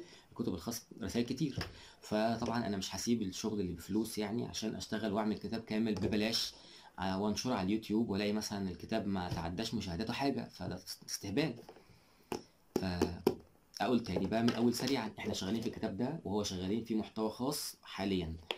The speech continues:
لو حابب تنضم لينا، واشتراكه زهيد، وانا واثق تماما انه ماهوش تمن حصه في سنتر ولا هو تمن اي حاجه خالص في اي حاجه.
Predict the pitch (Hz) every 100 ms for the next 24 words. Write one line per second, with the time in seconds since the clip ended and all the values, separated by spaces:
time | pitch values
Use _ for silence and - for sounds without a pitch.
0 | - - - 220 233 101 95 120 117 139
1 | 165 - 113 - 135 139 117 110 143 160
2 | - 110 107 123 123 117 110 127 131 123
3 | 110 101 101 120 - 120 98 131 - -
4 | - 147 143 151 135 - - - - 101
5 | 131 135 123 120 123 127 127 127 - 120
6 | 110 127 120 107 117 120 - 110 107 -
7 | -